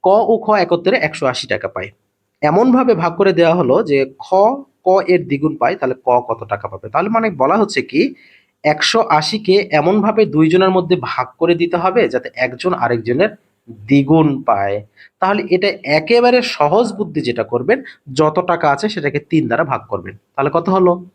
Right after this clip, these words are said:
তিন ছয় আঠারো, ষাট টাকা। তার মানে একজন পাবে ষাট টাকা, বাকিজন পাবে একশো বিশ টাকা।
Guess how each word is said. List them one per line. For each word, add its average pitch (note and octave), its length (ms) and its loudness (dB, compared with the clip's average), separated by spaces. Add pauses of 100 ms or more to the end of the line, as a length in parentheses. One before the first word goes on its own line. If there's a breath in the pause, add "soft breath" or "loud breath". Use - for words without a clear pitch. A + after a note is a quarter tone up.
(380)
তিন E3+ 160 2
ছয় F#3+ 300 0
আঠারো, E3+ 320 -2
ষাট - 340 -4
টাকা। A2+ 220 -4 (320 loud breath)
তার F3+ 120 0
মানে G3+ 200 2
একজন E3+ 500 0
পাবে D#3 200 0
ষাট D#3 320 -4
টাকা, E3 240 0
বাকিজন C#3 460 -4
পাবে B2+ 220 0
একশো B2+ 260 -4
বিশ A#2+ 220 -4
টাকা। G#2+ 280 -8